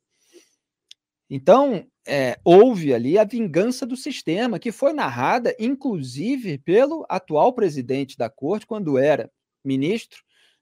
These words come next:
não presidente, que é um cargo ali rotativo, Luiz Roberto Barroso. Quantas vezes já mostrei aqui aquele trecho em que ele cita o,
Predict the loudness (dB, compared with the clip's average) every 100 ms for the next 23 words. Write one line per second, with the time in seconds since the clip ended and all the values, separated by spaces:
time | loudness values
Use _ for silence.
0 | -8 -2 0 0 -4 -8 -4 -4 -2 -2
1 | -4 -8 -18 -14 -10 -8 -2 -2 -2 -4
2 | -4 -4 -8 -8 -6 -6 -8 -20 _ _
3 | _ 0 2 2 2 2 0 0 0 4
4 | 4 4 2 -6 -20 _ _ -8 0 0
5 | 2 0 0 0 0 -4 -2 0 0 -2
6 | -10 -10 _ -10 -6 -2 -2 0 -2 -2
7 | -4 -8 -6 -8 -8 -8 -6 -8